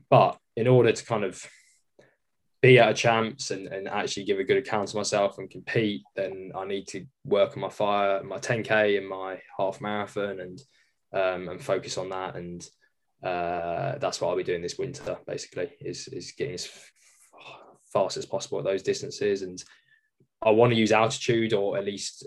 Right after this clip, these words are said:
learn about how I respond to altitude. So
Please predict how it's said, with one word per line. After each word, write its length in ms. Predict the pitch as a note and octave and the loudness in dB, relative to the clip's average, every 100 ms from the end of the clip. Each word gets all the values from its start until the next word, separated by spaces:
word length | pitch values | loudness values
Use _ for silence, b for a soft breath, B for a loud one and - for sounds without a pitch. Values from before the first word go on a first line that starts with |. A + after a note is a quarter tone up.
| - | -12
learn 720 | G2+ G#2+ G#2 G2+ G2 G2 G2+ - | -2 4 4 4 0 -6 -12 -18
about 320 | - G#2+ G#2 F2 - _ _ _ | 0 2 2 -2 -14 _ _ _
how 260 | - A#2 G#2+ | -2 4 6
I 120 | G2+ | 6
respond 540 | G2+ G2 - A2 G#2+ G#2+ | 2 0 -2 2 0 2
to 100 | A2 | 0
altitude. 540 | A2 - - A2 A#2 | 0 -2 -2 -2 -2
So 300 | - G2+ F#2+ | 0 0 0